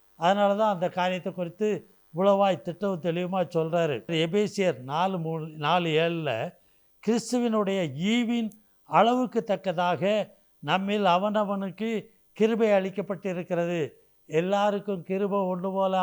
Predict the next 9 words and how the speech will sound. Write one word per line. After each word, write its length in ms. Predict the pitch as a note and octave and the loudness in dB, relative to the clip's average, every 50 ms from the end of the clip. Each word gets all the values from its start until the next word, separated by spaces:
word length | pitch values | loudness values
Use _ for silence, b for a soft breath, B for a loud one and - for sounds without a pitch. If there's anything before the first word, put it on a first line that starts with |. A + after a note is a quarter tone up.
| F3+ | 2
அளவுல 360 | F3+ F3+ F#3+ F#3 F3+ F3+ F3+ | 2 0 0 -2 0 0 0
இல்ல. 480 | E3+ E3+ E3 E3+ F#3 F#3+ F3 - - _ _ _ _ _ _ _ _ _ _ _ _ _ _ _ _ _ _ _ _ _ _ | 0 -2 -2 -4 -4 -4 -4 -6 -14 _ _ _ _ _ _ _ _ _ _ _ _ _ _ _ _ _ _ _ _ _ _
அவருடைய 760 | _ - F3+ A3 A#3+ A#3 G#3+ G#3+ G3+ F#3 F3 F#3+ A3 A#3+ C4 | _ 0 2 2 2 2 2 2 2 2 2 0 0 0 2
ஈவின் 160 | C4 C4 A#3+ A#3+ | 0 0 0 0
அளவு, 680 | A3 G#3+ G#3+ G#3+ G#3+ G#3 G#3+ G#3 F3+ C#3 - - _ _ _ _ _ _ _ _ _ _ _ _ _ _ _ _ _ - | 2 2 2 2 2 4 4 2 2 0 -4 -12 _ _ _ _ _ _ _ _ _ _ _ _ _ _ _ _ _ -8
கிறிஸ்துவனுடைய 560 | F#3+ G3+ E3+ - - G#3+ G#3 G3+ F#3+ F3+ F3+ E3 | -6 -6 -6 -4 -2 -2 -2 -2 -2 -4 -4 -4
ஈவின் 420 | E3 F#3 G3+ G#3 G3+ G#3 G3+ F3 | -4 -4 -4 -4 -4 -4 -6 -6
அளவுக்கு 600 | D#3+ C#3+ D3 E3 F#3 G3+ G#3+ G#3+ G3+ G#3 G#3 F#3 | -4 -4 -4 -2 -2 -2 -4 -4 -4 -4 -6 -8
தக்கதாக 1040 | - - D#3+ C#3+ - F3 D3+ D#3+ E3 E3 D3 A2+ D3+ E3+ G#3 A3+ A3+ G#3+ E3 - - | -6 -6 -8 -6 -6 -6 -4 -4 -2 -4 -4 -2 -2 -2 0 0 -2 -2 -4 -6 -8